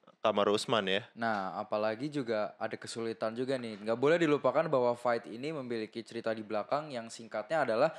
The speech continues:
Speaker 2: mereka dulu pernah latihan bareng dan
Speaker 1: Oh,
Speaker 2: sangat
Speaker 1: iya,
Speaker 2: lama di
Speaker 1: bener.
Speaker 2: Sanford M M A. Bahkan sebelum zaman Sanford M M A, waktu zaman Black Zillions mereka juga udah teammates gitu.
Speaker 1: Yes.
Speaker 2: Jadi
Speaker 1: Heeh.
Speaker 2: nggak boleh dilupakan bahwa faktor latihan <clears throat> bareng bertahun-tahun ini tuh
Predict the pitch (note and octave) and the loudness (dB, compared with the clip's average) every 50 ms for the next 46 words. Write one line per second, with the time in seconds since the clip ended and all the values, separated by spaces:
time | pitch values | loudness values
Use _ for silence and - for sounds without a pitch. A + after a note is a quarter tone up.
0 | - - - _ - C#3+ D#3 D3+ G#3 G#3+ G3+ F3+ E3+ G3 G#3+ G#3 - F#3 E3+ D#3 | -10 -18 -16 _ 2 2 4 6 4 4 6 6 6 6 6 4 4 4 6 6
1 | D3 D3 D3 - D3+ D3 D3 D#3+ F3 F#3 F#3 F3+ F3 F3 E3+ E3+ E3 C#3+ B2 B2 | 4 4 4 4 2 2 4 4 4 6 4 2 0 -2 -8 -12 -8 -6 -6 -2
2 | B2+ B2 C3 B2+ B2 B2 A#2 A2+ - D3+ E3 F3 F3 E3+ D3+ B2 C#3 D3 - A#2 | 2 4 4 6 6 6 6 6 6 6 4 6 4 4 2 2 0 0 2 2
3 | G#2+ - - C#3+ C3 C3+ - - C#3+ - G#2+ C3 C#3 D3 D#3 D#3+ D#3+ D#3 D3 C3+ | 2 2 2 0 0 0 0 -2 0 0 0 0 2 0 0 2 0 0 0 0
4 | B2 C3 C3+ F3 G3+ G#3 - F3 D#3 D3 C#3+ D3 C#3+ C#3 C3+ C3+ C3+ C#3 C#3 C3+ | 0 0 2 2 0 0 -2 -2 2 2 2 2 4 2 2 2 0 -4 -4 -4
5 | - C3+ C3 B2+ C3 B2 - B2 C3 B2+ C3 D3 E3 G3 A3 - - - - - | -6 -6 -4 -4 -6 -4 -4 -2 -2 -2 0 0 -2 -2 -2 -6 -12 -20 -20 -20
6 | _ _ B2+ B2+ - - C#3 C3 C#3+ C3+ C3 C3 C3 C3 B2 C3 B2+ B2 A#2 B2 | _ _ 0 0 2 -2 0 2 2 2 2 0 -4 -2 -2 -4 -4 -2 -2 -2
7 | B2 C3+ D#3+ F3+ F3+ - C3+ B2+ B2 - D#3+ D#3+ D#3 D#3 C3+ C3 B2 A#2+ A#2+ A#2+ | 0 0 0 -2 -4 -4 -4 -4 0 2 2 2 2 0 0 0 0 0 -2 -2
8 | A2+ A2+ - _ _ _ - D#3 C#3+ D3 D3+ D3 C3 B2 - - - - G#2 G#2 | -4 -4 -8 _ _ _ -4 -4 -2 0 -2 -2 -2 -4 -8 -14 -18 -14 -4 2
9 | A2 A2+ G#2+ - - - - - - - - C3+ D3+ F#3 G#3 G3+ - - _ - | 4 4 4 4 2 -4 -8 -10 -10 -4 -2 2 2 2 2 2 -2 -6 _ 2
10 | C#3 C#3+ C#3 D3+ E3+ F#3+ G3 G3 F3+ D3+ D#3 D3+ F3 G3+ G3+ F3 D3+ C#3+ C#3 C#3 | 2 4 6 6 6 6 6 4 4 4 4 2 4 2 4 4 6 6 6 6
11 | C3 C3 C3 C3 C3 - - _ _ _ _ _ - - D3+ D3 D3 - - D3+ | 6 6 4 2 0 -6 -16 _ _ _ _ _ -2 2 2 2 2 2 4 4
12 | D3+ D3 C3+ B2 C#3+ C#3+ - - C#3+ D3 C#3+ C#3+ C#3 C#3 C3+ C3+ C#3 C#3 C#3+ C3+ | 4 4 4 4 4 4 4 6 4 4 2 4 4 2 4 4 4 0 0 -2
13 | C3+ C3+ C3+ C3+ C3 C3 C3 - C#3 B2+ B2+ C3 C3 B2+ C#3 D#3+ E3 - G#3+ A3 | -2 2 4 6 6 6 4 4 4 4 4 2 0 -4 -6 -6 -2 0 2 2
14 | G#3 F3 - | 2 0 -4